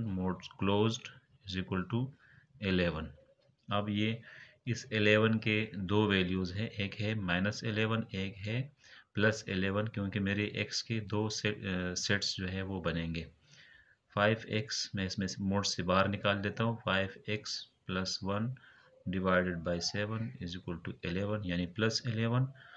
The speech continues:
और यहाँ पर आएगा फ़ाइव एक्स प्लस वन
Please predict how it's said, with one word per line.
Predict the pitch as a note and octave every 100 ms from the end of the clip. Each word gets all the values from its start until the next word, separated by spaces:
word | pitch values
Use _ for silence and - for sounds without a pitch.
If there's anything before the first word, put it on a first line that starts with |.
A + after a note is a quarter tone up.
| - -
और | G2 F#2+
यहाँ | G2+ G#2 A#2
पर | G#2
आएगा | F#2 F2+ F#2 G2 G#2+
फ़ाइव | - G#2 G2+ A#2+ A#2+ -
एक्स | F#2+ F#2+ - - - - _ _ _ _ _ _ _ _ _ _
प्लस | G#2 G#2 G#2+ - G2
वन | F2+ F#2 F#2+